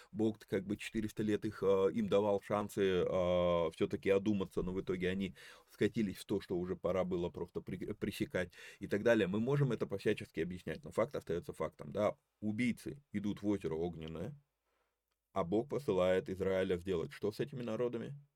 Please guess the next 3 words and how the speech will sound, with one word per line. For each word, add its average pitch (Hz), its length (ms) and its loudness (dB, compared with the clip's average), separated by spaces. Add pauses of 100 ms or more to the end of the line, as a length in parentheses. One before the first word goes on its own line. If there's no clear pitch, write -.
(1500)
Или, 113 440 0 (200)
а, 95 680 4
например, 107 500 0